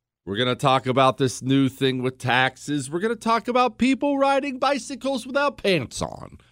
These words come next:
We're gonna take your phone calls and emails. We're going to have Michael Malice on. Selena Zito's coming in the last hour. She wants to talk about that military dude from Space Force who got ousted.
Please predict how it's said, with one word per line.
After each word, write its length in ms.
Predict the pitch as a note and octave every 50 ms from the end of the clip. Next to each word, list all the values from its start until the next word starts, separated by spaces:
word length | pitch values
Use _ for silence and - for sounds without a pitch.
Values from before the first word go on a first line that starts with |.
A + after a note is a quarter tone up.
| _ _ _ _ _ _ _ _ _ _ _ _ _ _ _ _ _ _ _
We're 120 | - G#2+ A2+
gonna 180 | C3+ C#3 C#3
take 280 | C#3 - E3+ D#3 - -
your 100 | F3 D#3+
phone 340 | - F#3 F3 F3 F3+ F3+ D#3+
calls 400 | - F#3 F3 F3+ F3+ F3+ D#3+ F3
and 140 | F#3 F3+
emails. 640 | F3 F3 E3+ E3+ E3 E3 E3 E3 D#3+ D3+ E3 D#3 D#3
We're 100 | D3+ D#3
going 280 | D#3 E3 F3 F#3 F#3+ F3+
to 100 | F3+ E3+
have 480 | E3 D#3 D#3+ D#3 D3+ C#3+ C3 A#2 - _ _ _ _ _ -
Michael 320 | C3+ C#3+ C3+ - C3+ C3
Malice 560 | A#2+ D3 G3+ A3+ A3+ A3 A#3 A#3 G#3 G3+ -
on. 300 | A#3 A3 G#3+ G#3+ A3 G3+
Selena 540 | D#3+ - - G3+ G3 A3 B3+ C4 B3 G#3+ G3
Zito's 640 | E3+ C3 C3 E3+ G#3+ A3+ A3 G#3+ G#3+ G#3+ G#3+ -
coming 320 | - - G3+ G3 G3 G#3 G3+
in 100 | G3+ G3
the 80 | F#3+ F#3
last 400 | F#3+ F#3 F#3+ F#3+ F#3 F#3 - G#3
hour. 240 | F#3 F#3+ G3 G3 F3+
She 120 | - G3
wants 200 | F3+ F3 - -
to 100 | - F#3
talk 140 | F3 F3 -
about 260 | D3+ E3+ E3 D#3+ D#3+ -
that 180 | D#3+ D3 - - _ _ _ _ -
military 680 | B2+ D3+ F#3+ G3 G3 F#3+ - - G3+ F#3 F#3+ F#3+ F#3+ F3
dude 320 | C3+ E3+ G3 G3+ F#3+ -
from 140 | - C#3 B2+
Space 500 | - - - - F#3 F#3+ G3+ F3+ - -
Force 320 | - F#3+ F#3+ F#3+ F3+ F#3
who 100 | - G3
got 260 | E3+ F#3 F3+ F3+ F3+ - -
ousted. 680 | F#3+ F#3+ G3 G3 F#3+ - - G3 F#3+ G3 F#3+ F#3